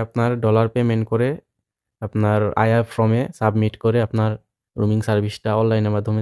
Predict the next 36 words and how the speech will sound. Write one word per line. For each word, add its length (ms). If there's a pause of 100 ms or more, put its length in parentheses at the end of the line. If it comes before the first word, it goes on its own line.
চালু 240
করে 220
নিতে 240
পারবেন। 260 (120)
তো 60 (100)
এই 140
প্রসেসটা 500 (120)
একটু 140 (100)
জটিল 340
প্রক্রিয়া, 340 (500)
আপনারা 320 (100)
সহজভাবে 520
আমাদের 300
মাধ্যমে 340 (120)
অ-, 140
স্বল্প 220 (160)
খরচে 420
রোমিং 260
সার্ভিসটা 420 (1000)
খুব 120 (100)
সহজেই 340
চালু 260
করে 220
নিতে 160 (100)
পারবেন। 280 (120)
এর 140
জন্য 180 (160)
আপনারা 300
আমাদের 280
WhatsApp 400
নাম্বারে 320
যোগাযোগ 300 (100)
করে, 180 (520)
করে 280
নিতে 240
পারবেন। 280